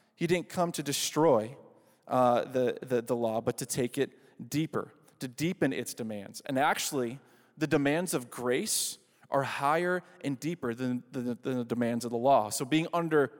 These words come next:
grace, not under the law, because we're under the new covenant, actually means that we actually have more impossible things to do. But the good news is this. Grace always empowers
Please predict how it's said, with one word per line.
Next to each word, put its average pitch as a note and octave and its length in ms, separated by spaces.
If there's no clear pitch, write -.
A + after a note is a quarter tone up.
grace, D3+ 420
not C#3+ 240
under C#3 180
the B2+ 80
law, B2+ 400
because - 220
we're C#3+ 60
under C#3 80
the C#3 60
new C3+ 80
covenant, C3+ 420
actually D#3 380
means D3+ 240
that C#3+ 100
we D3 120
actually C#3 360
have B2+ 180
more C#3 260
impossible A#2 540
things G#2+ 380
to - 80
do. A2 240
But C#3 80
the C#3 80
good D3 200
news C#3+ 220
is B2 160
this. B2+ 480
Grace C#3 400
always C#3+ 640
empowers A2+ 800